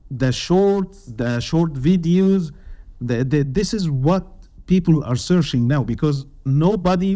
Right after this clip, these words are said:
will be interested in such two hours videos.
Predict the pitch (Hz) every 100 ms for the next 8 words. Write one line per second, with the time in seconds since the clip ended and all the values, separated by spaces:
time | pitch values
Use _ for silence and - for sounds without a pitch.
0 | 196 120 127 127 101 123 180 147 147 127
1 | 156 160 143 87 113 113 - - - -
2 | - 156 151 - - 165 160 131 131 110
3 | 113 95 90